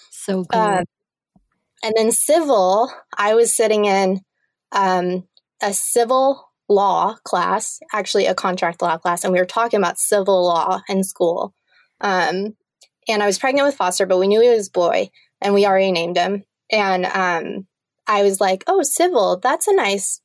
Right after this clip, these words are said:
Speaker 2: <laughs> that would make a n-, really nice name." And so I, like, jokingly said it to Caleb, thinking he would hate it. And, um, he was like, "Oh, I love that." Her name's Civil Lawrence,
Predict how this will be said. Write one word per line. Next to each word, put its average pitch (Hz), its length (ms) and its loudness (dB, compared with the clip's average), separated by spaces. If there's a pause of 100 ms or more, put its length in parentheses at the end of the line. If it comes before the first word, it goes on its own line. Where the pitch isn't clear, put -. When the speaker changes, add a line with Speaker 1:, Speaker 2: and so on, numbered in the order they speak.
(120)
Speaker 2:
<laughs> - 120 -18
that 254 480 -4
would 349 240 0
make 311 160 -2
a 269 40 2
n-, 226 360 -2
really 233 280 2
nice 233 300 -2
name." 285 480 0 (520)
And 233 180 -2
so 269 80 2
I, 262 120 4
like, 226 180 2
jokingly 208 560 2
said 180 200 0
it 185 120 0
to 190 60 -16
Caleb, 175 340 2
thinking 190 300 0
he 180 120 -2
would 170 120 2
hate 170 280 -2
it. 302 280 -2 (340)
And, 196 360 -2
um, 190 520 -4 (220)
he 226 140 0
was 226 100 2
like, 190 240 0
"Oh, 220 340 -2 (100)
I 208 60 -4
love 190 440 2
that." 180 280 -2
Her 208 120 -4
name's 202 260 0
Civil 190 260 2
Lawrence, 185 560 -2